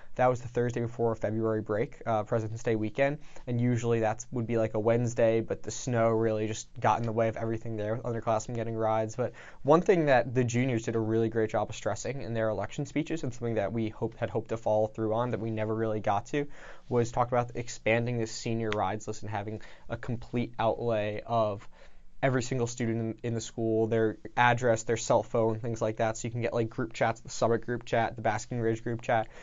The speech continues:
That's something that there was just so inf-, so much information, and, you know, like, it just hit all of us in the beginning of senior year that we ha-, we wanted to do as much as we possibly could with the, the student council and the school, but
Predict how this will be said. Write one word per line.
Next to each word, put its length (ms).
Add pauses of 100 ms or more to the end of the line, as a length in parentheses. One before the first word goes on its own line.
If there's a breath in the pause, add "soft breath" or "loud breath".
(200 loud breath)
That's 220
something 300
that 260
there 100
was 100
just 180
so 160
inf-, 180
so 180
much 160
information, 680
and, 280 (320 soft breath)
you 80
know, 200
like, 300
it 100
just 200 (140)
hit 260
all 220
of 80
us 160
in 80
the 40
beginning 220
of 80
senior 320
year 260
that 200 (320 soft breath)
we 160
ha-, 200
we 140
wanted 360
to 100
do 140
as 60
much 200
as 60
we 60
possibly 360
could 180
with 140
the, 240 (140)
the 180
student 320
council 500
and 300 (260 loud breath)
the 80
school, 380
but 200